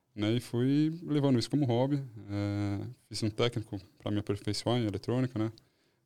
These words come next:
É, aprender coisas que eu não sabia, melhorar coisas que eu já conhecia.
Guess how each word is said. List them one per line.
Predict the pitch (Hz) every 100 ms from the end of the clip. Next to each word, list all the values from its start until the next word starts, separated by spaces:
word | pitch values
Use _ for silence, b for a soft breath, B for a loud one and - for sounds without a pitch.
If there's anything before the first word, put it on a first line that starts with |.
| -
É, | 104 101 101 98 101
aprender | - 110 110
coisas | - 107 -
que |
eu | 104
não |
sabia, | 104 127 131 156 147
melhorar | 131 110 104 104
coisas | - 107 104
que | -
eu |
já | 98
conhecia. | 101 117 117 127